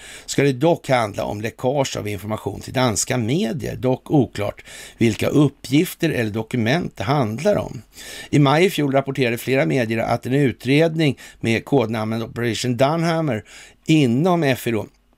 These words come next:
som analyserar amerikansk övervakning från Danmark, alltså mot Sverige till exempel då, bland annat då, under åren tjugohundratolv till fjorton. Det här har alltså varit i säcken, det kommer på det så jävligt länge alltså. Ja, och, eh, underrättelseinformationen ledde till att F Es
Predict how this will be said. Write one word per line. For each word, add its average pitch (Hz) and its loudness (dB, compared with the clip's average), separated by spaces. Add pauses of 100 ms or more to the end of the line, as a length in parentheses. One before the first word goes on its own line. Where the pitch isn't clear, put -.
(680)
som 123 2
analyserar 127 2
amerikansk 147 0
övervakning 113 2
från 113 -4
Danmark, - -4
alltså 101 -8
mot 113 -2
Sverige 127 2
till 131 -8
exempel - -10
då, - -8 (280)
bland 113 -2
annat 113 -4
då, 139 -12 (260)
under 135 6
åren 110 2
tjugohundratolv 107 -2
till 95 -10
fjorton. 147 0 (220)
Det - -8
här 123 2
har 117 0
alltså 90 -8
varit - -14
i 104 -12
säcken, - -10
det - -12
kommer 98 -10
på 95 -10
det 98 -16
så - -10
jävligt 98 -8
länge 123 0
alltså. 98 -10 (440)
Ja, 104 0
och, - 0
eh, 139 4
underrättelseinformationen 135 2
ledde 143 2
till 120 -4
att 113 -4
F 123 -2
Es 113 -2